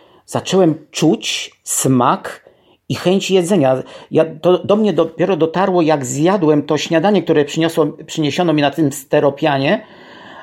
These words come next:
e, bo to wszystko było pakowane w jednorazowe opakowania właśnie, y, steropianowe.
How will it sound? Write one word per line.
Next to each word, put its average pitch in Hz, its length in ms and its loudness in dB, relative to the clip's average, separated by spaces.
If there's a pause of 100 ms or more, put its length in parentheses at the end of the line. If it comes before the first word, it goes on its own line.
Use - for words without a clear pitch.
(120)
e, 147 540 2
bo 160 80 -2
to 160 120 -2
wszystko - 300 -2
było 143 160 2
pakowane 143 540 2
w 123 40 -4
jednorazowe 135 920 2
opakowania 127 640 0
właśnie, 127 400 0
y, 143 640 -4
steropianowe. 127 880 0